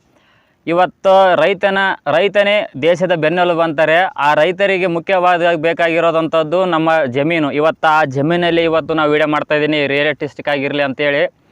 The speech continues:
ಇವತ್ತು ಮಾಡರ್ನ್ ರೈತರು ಅಂದ್ರೆ ಯಾರಂತ ನಿಮ್ಗೆ ಕ್ಲಿಯರ್ಟಾಗಿ ಹೇಳ್ಬಿಡ್ತೀನಿ. ನಮ್ಮ ತಾತ ಮುತ್ತಾತರು ಉಳುಮೆ ಮಾಡ್ಕೊಂಡು ಬಂದಿದ್ದ ಈಗಿನ ಜನರೇಷನ್ ಕೈಯಲ್ಲಿ ಭೂಮಿಯನ್ನು ಕೊಟ್ಟಿರ್ತಾರೆ. ಅವರು ಟ್ಯಾಕ್ಟ್ರಿಯಲ್ಲೇ ಬಿ-,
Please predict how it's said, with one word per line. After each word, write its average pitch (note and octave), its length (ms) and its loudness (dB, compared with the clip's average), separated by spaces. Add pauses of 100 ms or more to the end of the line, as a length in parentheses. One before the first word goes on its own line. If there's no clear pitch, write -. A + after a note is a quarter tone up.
(300)
ಇವತ್ತು F#3+ 460 0
ಮಾಡರ್ನ್ G#3+ 600 0 (320)
ರೈತರು G3+ 360 2
ಅಂದ್ರೆ G3 180 2
ಯಾರಂತ F3+ 400 0
ನಿಮ್ಗೆ E3+ 300 0
ಕ್ಲಿಯರ್ಟಾಗಿ D#3 520 0
ಹೇಳ್ಬಿಡ್ತೀನಿ. D#3 460 -2 (580)
ನಮ್ಮ D#3+ 200 0
ತಾತ E3+ 400 0
ಮುತ್ತಾತರು F#3 640 0
ಉಳುಮೆ F#3 160 4
ಮಾಡ್ಕೊಂಡು F3 460 -2
ಬಂದಿದ್ದ E3+ 360 0
ಈಗಿನ F#3+ 540 2
ಜನರೇಷನ್ F3+ 580 -2
ಕೈಯಲ್ಲಿ F#3 520 2 (380)
ಭೂಮಿಯನ್ನು G3+ 420 0
ಕೊಟ್ಟಿರ್ತಾರೆ. F3+ 640 0 (380)
ಅವರು G3+ 380 2 (320)
ಟ್ಯಾಕ್ಟ್ರಿಯಲ್ಲೇ G#3+ 560 2
ಬಿ-, F3+ 240 -2